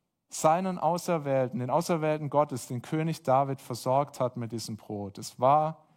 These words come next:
Gottes Art und Weise, sein Weg, für David zu sorgen.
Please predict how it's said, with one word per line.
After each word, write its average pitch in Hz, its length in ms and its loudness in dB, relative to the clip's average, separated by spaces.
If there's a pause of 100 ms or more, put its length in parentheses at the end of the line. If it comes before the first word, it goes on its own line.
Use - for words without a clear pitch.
(240)
Gottes 151 640 -2 (120)
Art 160 300 4
und 165 140 -4
Weise, 139 340 2
sein 131 340 -2
Weg, 127 420 -6 (340)
für - 200 -6
David 127 380 2
zu - 140 -12
sorgen. 107 520 -8